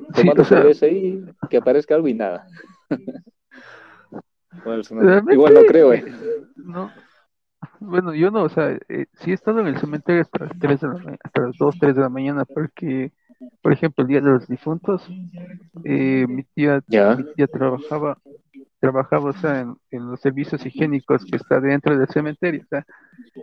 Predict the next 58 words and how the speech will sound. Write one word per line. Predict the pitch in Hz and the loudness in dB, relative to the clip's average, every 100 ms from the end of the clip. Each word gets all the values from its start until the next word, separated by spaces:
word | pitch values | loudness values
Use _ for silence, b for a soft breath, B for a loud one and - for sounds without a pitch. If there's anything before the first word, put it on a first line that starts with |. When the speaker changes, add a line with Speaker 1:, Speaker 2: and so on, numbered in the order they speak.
| - - | -18 -2
Speaker 1:
y | 131 131 | -2 4
yo, | 143 147 143 135 131 143 139 | 4 4 2 0 -2 -4 -2
Speaker 2:
Sí, | 214 | 0
sí, | 208 208 | 0 -4
sí. | 202 | -6
Speaker 1:
y | 156 143 | -10 0
yo | 143 | 0
siempre | 143 151 143 135 | 2 -2 -2 -4
pasaba, | 131 - 151 135 127 _ _ _ b b - | -4 -4 -2 -2 -6 _ _ _ b b -4
yo | 156 | -2
siempre, | 147 156 - 147 135 | 0 -2 -2 -2 -2
o | |
sea, | - 147 | 0 0
tenía | 143 143 143 | 0 -4 -4
que | - | 0
ir | 147 | 0
a, | 139 _ _ | 0 _ _
tenía | - 139 147 | -6 -2 -2
que | - 143 | -2 -2
ir | |
allá | 139 151 | 0 0
porque | 156 147 - 135 | 0 -4 -6 -6
me | 131 127 | -4 -2
ganaba | 127 139 139 131 | 0 0 -4 -6
como | _ 165 127 | _ -10 -8
veinte | 135 139 135 | -6 -6 -2
dólares | 135 131 127 - - | 0 0 -2 -6 -4
diarios, | 143 143 127 139 | 0 0 0 -8
o | |
sea, | 139 135 147 - _ _ - | -10 -8 -8 -14 _ _ -4
pasaba | 143 156 139 | -2 -2 -4
todo | - 147 | -4 -4
el | |
día | 139 151 | 0 2
Speaker 2:
Ah, | |
Speaker 1:
hasta | - 135 | 4 2
Speaker 2:
pues. | 160 | 0
Speaker 1:
las | - | -2
tres | 151 151 131 | 0 0 0
de | 143 | -6
la | |
mañana, | 135 156 147 143 | -4 -4 -4 -6
o | |
sea, | 156 151 _ _ _ _ _ _ _ _ - | -8 -10 _ _ _ _ _ _ _ _ -10
o | 139 | -6
sea, | - 139 | 0 2
y | |
Speaker 2:
Sí, | 139 | 4
Speaker 1:
era | 147 | 2
Speaker 2:
sí, | 101 | 2
está | 127 | 2
Speaker 1:
como | 107 | 2
Speaker 2:
bueno. | 123 127 | 2 0
Speaker 1:
una | 123 | -6
ayuda | 160 139 143 | -6 -4 -4
para | - 139 | -4 -6
mí, | 151 | -6
o | 160 | -6